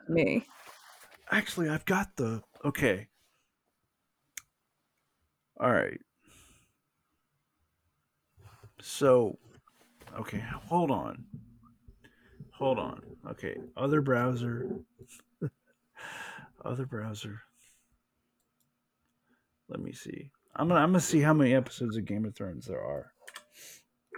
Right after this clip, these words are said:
Speaker 2: Um, because it wasn't a decade. See, we're thinking about it wrong because we saw it in real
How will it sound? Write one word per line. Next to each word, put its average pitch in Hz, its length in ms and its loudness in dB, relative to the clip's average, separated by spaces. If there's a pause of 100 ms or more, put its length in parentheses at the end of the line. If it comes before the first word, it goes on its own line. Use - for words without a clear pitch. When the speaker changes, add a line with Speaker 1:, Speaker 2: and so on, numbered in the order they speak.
(220)
Speaker 2:
Um, 98 540 -4 (1040)
because 131 260 4
it 160 100 6
wasn't 147 340 8
a 110 60 2
decade. 104 560 -2 (800)
See, - 180 4
we're 143 140 10
thinking 160 420 6
about 113 240 6
it 78 80 -2
wrong 123 400 6
because 110 260 -2
we 120 140 4
saw 123 260 4
it 107 80 2
in 107 140 -4
real 95 200 -6